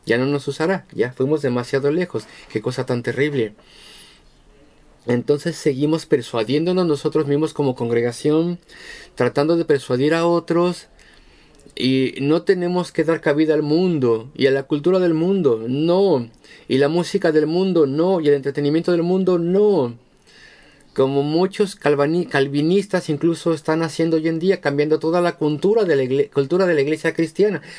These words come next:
No necesitamos hacer eso. Lo que tenemos que hacer, el pueblo de Dios tiene que ver su llamado,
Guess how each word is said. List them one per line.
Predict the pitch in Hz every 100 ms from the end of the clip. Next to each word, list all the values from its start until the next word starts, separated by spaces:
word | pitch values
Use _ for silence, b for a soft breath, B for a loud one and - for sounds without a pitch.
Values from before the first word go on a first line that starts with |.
| B
No | 123 135 156 202 262
necesitamos | 254 - 185 160 151 151 143
hacer | 127 127
eso. | 117 117 123 B B B -
Lo | 120 147 -
que | 202
tenemos | 196 160 156 165 -
que | 156
hacer, | 139 117 110 143 B B B B B
el | 131 135
pueblo | 127 143 156 165 180
de | 175
Dios | 139 143 -
tiene | 165 160
que | 135
ver | 131 147
su | - 151
llamado, | 127 117 135 170 170 127